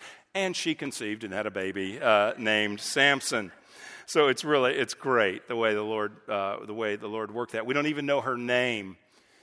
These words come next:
but, uh, she comes out looking a lot better than Manoah, whose name we do know. And then the chapter ends with,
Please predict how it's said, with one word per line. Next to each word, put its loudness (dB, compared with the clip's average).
but, -2
uh, -2
she -6
comes -6
out 0
looking -10
a -10
lot -6
better -10
than -12
Manoah, -14
whose -18
name -16
we -20
do -14
know. -18
And 4
then 2
the -2
chapter 4
ends 0
with, 0